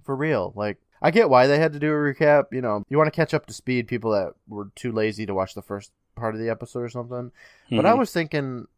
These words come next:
Speaker 1: that this would have been, like, a hour-long episode when it aired, you know, and then they cut it up later so that they could put it in for repeats. But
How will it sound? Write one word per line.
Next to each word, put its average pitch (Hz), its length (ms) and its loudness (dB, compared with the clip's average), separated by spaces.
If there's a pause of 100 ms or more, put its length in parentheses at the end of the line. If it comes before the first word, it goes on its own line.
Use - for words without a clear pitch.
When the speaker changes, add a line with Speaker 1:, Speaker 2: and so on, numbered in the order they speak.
Speaker 1:
that 120 200 -4
this 135 180 -6
would 147 120 -2
have 127 140 -2
been, 120 200 -2
like, 104 300 -4
a 98 460 -4
hour-long 110 580 0
episode 180 800 -8
when 165 200 -4
it 160 120 -6
aired, 170 440 -4
you 165 100 -10
know, 170 240 -4
and 123 100 -4
then 113 120 -4
they 110 100 -2
cut 123 180 0
it 113 120 0
up 107 140 0
later 104 280 -2
so 104 160 -6
that 98 160 -8
they 170 100 -16
could - 160 -16
put 107 120 -6
it 107 100 -6
in 104 140 -12
for - 140 -12
repeats. 131 640 -6 (220)
But 120 340 0